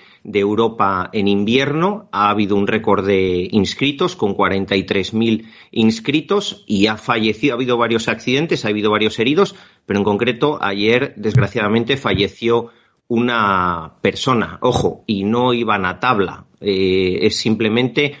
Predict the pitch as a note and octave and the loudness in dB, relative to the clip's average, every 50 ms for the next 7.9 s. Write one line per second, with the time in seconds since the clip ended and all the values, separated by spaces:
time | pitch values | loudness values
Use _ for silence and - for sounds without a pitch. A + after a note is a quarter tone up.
0 | - _ G#2+ A2 A2+ A2+ - A2 G#2+ G#2+ - - G2+ G2+ G2+ G#2 G2+ F#2+ - B2+ | -8 _ 0 0 0 0 0 -2 -2 -2 -2 0 -2 0 0 -2 -6 -4 -2 0
1 | A2 G#2 G#2 A2+ C#3 C#3+ D#3 D3+ - F#3 E3 A#2+ G#2 F#2+ - F#2+ - - F#2+ - | 0 0 2 0 2 2 0 0 0 -2 0 0 0 -2 -2 -4 -6 -6 -4 -2
2 | B2+ A#2+ A#2+ A2+ A2 A2+ A2+ A2+ - A2+ - - G#3 G#3 - - E3 D#3+ - - | -2 0 0 0 0 -2 -2 -2 -2 -6 -4 0 0 0 0 0 -2 -2 -2 -10
3 | - - _ _ _ - G#2 F#2+ G#2 G2 A2 A2 A2+ A2+ A2+ A2+ A2+ A2+ A2 A2 | -18 -20 _ _ _ 0 2 2 2 2 2 2 2 2 2 2 2 2 0 0
4 | - D3+ D#3 D3 - C#3 B2 A#2+ A2+ G#2+ G#2+ G#2+ G#2+ G#2 G#2+ G#2 G2+ G2 G#2 A2 | 0 0 0 0 0 0 0 0 0 0 0 0 0 0 0 0 0 0 0 0
5 | A#2+ C3+ D#3 D#3+ - - - - - - _ _ _ B2 B2 B2+ A#2 A#2 C#3+ C#3 | 2 0 0 -2 -4 -8 -18 -20 -20 -20 _ _ _ 0 0 0 0 0 0 2
6 | C#3+ C#3+ C#3+ C3+ A#2 A2 G#2 - - G#2+ G2+ G2 G2 F#2+ G#2+ G#2+ A2 A2+ A#2+ B2 | 2 2 0 0 0 -2 -2 0 2 2 2 2 0 -2 -2 0 0 2 2 0
7 | A#2 A2+ G#2+ G2 - - F#2 E2 - G#2 F#2+ F2+ - - C#3+ B2+ A2+ G2 | 0 0 0 0 0 -2 -4 -2 0 0 0 0 0 -2 0 0 0 0